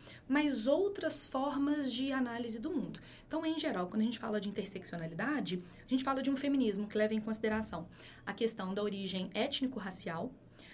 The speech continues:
é, a questão também da classe social a que pertence o indivíduo, as questões de orientação sexual e de identidade de gênero. Em geral, a gente leva em consideração esses quatro eixos.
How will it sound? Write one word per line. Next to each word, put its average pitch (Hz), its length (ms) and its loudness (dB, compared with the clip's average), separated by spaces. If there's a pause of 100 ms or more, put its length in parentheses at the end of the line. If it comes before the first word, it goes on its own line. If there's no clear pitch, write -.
(240)
é, 196 320 -2
a 240 80 2
questão 240 480 0
também 220 460 2
da 196 120 2
classe 254 520 2
social 208 400 2
a - 20 -2
que - 100 -10
pertence 180 560 -2
o 180 40 -2
indivíduo, 180 680 -2 (340)
as 233 140 0
questões 220 640 0
de 190 100 2
orientação 214 720 2
sexual 220 720 -2 (300)
e 254 120 0
de 226 120 0
identidade 226 640 -2
de 254 100 0
gênero. 165 520 -2
Em 294 260 2
geral, 226 300 0
a 233 40 2
gente 240 200 0
leva 214 120 2
em 226 60 -2
consideração 214 400 -4
esses - 180 -2
quatro 202 380 -6
eixos. - 400 -4